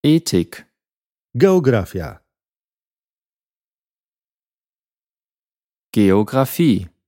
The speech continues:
Speaker 1: Erdkunde. Geo.
Speaker 2: Historia.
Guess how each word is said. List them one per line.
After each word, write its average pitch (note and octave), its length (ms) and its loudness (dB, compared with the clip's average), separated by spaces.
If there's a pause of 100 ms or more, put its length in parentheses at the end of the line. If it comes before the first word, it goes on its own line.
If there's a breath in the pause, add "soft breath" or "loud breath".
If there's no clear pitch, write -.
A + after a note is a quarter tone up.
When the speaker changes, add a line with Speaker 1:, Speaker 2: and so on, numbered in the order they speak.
(200)
Speaker 1:
Erdkunde. F#2 960 -2 (320)
Geo. F#2 640 2 (440)
Speaker 2:
Historia. G2+ 760 -4